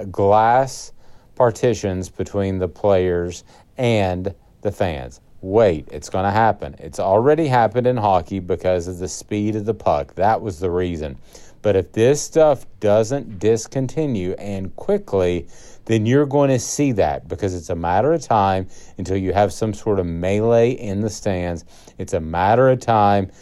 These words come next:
till a player has had enough because he's the one getting suspended and the player, uh, in this case, he's not a player at all, but the fan may get a suspension from a future game.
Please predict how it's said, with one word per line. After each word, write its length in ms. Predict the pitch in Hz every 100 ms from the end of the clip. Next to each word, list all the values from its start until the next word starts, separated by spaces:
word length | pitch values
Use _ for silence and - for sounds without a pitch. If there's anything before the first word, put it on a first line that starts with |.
| - -
till 280 | - 101 87
a 40 |
player 560 | 85 - 127 117 110 104
has 240 | 107 85
had 300 | 78 - 107
enough 420 | 127 110 98 90 -
because 300 | 87 85 -
he's 340 | 131 165 135
the 100 | 113
one 280 | 90 92 90
getting 340 | 98 92 92
suspended 640 | 82 92 - 104 95 92 90 - - - -
and 220 | 101 90
the 80 | 85
player, 720 | - - 151 160 107 95 95 - - - - - -
uh, 360 | 82 82 80 85
in 160 | 85
this 280 | 90 90 -
case, 560 | - 101 90 - - - -
he's 220 | 80 69
not 180 | 85 85
a 60 |
player 340 | 73 101 95 80
at 80 | 76
all, 420 | 104 101 71 - - - - - -
but 340 | 123 117 120 - - -
the 180 | 101 98
fan 760 | - - 123 139 117 92 87 78 -
may 480 | 85 92 110 139 139
get 380 | 101 92 87 -
a 140 | 87
suspension 760 | 80 85 - - 98 87 95 85
from 200 | - 87
a 80 | 80
future 420 | - - - 82
game. 520 | 73 85 76 67 67